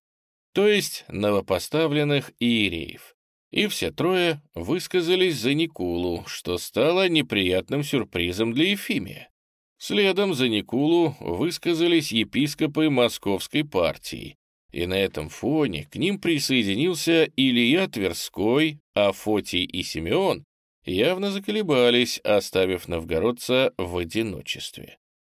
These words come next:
Скопом же, как известно, и батьку бить легче, и Никулу к моему облегчению избрали консенсусом. Ефимий почуял, что, будь он упрется, могут и с кафедры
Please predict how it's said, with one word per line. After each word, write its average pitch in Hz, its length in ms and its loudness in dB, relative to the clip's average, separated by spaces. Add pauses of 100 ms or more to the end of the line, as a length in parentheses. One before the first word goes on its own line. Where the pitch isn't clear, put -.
Скопом - 560 -2
же, 139 100 -2
как 143 220 -2
известно, 143 420 0
и 139 240 0
батьку 175 480 -2
бить 101 280 -4
легче, 82 500 -4 (140)
и - 180 2
Никулу 220 500 0
к - 60 -12
моему 104 340 0
облегчению 165 840 0
избрали 127 680 0
консенсусом. 90 1040 -4 (460)
Ефимий 98 640 0
почуял, 95 640 0
что, - 280 -4
будь 95 320 -4
он 92 300 0
упрется, 95 800 -2
могут 98 320 -4
и 110 240 2
с - 140 -8
кафедры 87 560 -2